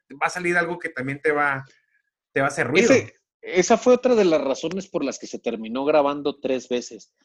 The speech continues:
Speaker 2: La primera vez que lo grabé en Guadalajara, eh, la primera vez que lo grabé en Guadalajara, pues el, el show estaba bien hecho, ya estaba maduro, pero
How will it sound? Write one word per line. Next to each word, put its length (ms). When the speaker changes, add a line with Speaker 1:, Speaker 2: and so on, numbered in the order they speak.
Speaker 2:
La 80
primera 380
vez 180
que 140
lo 180
grabé 680
en 1500
Guadalajara, 960
eh, 960
la 80
primera 260
vez 120
que 80
lo 100
grabé 200
en 80
Guadalajara, 540
pues 180
el, 160
el 160
show 260
estaba 580
bien 380
hecho, 240
ya 160
estaba 280
maduro, 540
pero 600